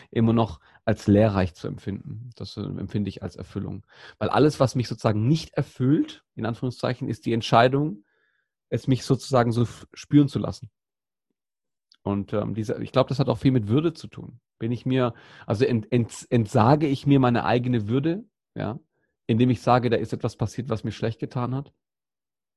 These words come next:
Oder habe ich die Möglichkeit und sage, das, was mir Schlechtes passiert ist, und es ist unfassbar viel Schlechtes passiert, habe ich die Möglichkeit, es trotzdem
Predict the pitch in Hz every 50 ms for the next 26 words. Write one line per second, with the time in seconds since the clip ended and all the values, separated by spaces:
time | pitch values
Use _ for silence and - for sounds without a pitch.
0 | _ _ - - - - _ - 123 123 120 120 113 113 117 107 - - _ _
1 | _ _ _ _ _ _ _ _ _ _ _ _ _ _ - 117 113 120 110 -
2 | 123 123 131 - - 131 - - 120 117 113 107 104 104 110 110 110 110 107 90
3 | - 113 110 - - 107 110 107 - - 110 107 113 107 - - 104 - - 120
4 | - 113 - - 104 90 92 - - 104 110 104 - - 113 110 - - 107 -
5 | - 101 - - 104 - - 101 - - 101 - - 107 104 - - _ - -
6 | - _ _ - 107 107 107 - - 113 113 117 - - 113 - - 107 - 98
7 | - - - 117 - - - - - 120 110 104 104 -